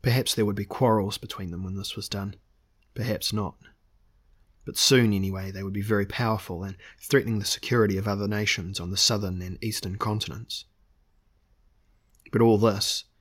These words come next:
however much it overshadowed the fate of the whole world, meant little to Elric, for he still could not clearly see his way to Tsaritsenia.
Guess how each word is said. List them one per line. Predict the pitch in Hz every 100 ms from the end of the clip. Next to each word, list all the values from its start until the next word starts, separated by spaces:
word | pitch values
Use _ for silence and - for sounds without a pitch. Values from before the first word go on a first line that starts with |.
| _ _
however | - 120 135
much | 127 -
it | -
overshadowed | 110 101 95 110 104
the | 92
fate | - 110 107
of | 95
the | -
whole | - 113 104
world, | 107 104 101 107 _ - - -
meant | 110 87
little | 110 104
to | 101
Elric, | - 110 101 92 - - _
for | - 110
he | 107 120
still | - - 123 110 104
could | - 135
not | 110 -
clearly | - 117 104
see | 101 - 113
his | 95 -
way | 110 107 104
to | -
Tsaritsenia. | - 110 98 98 117 110 104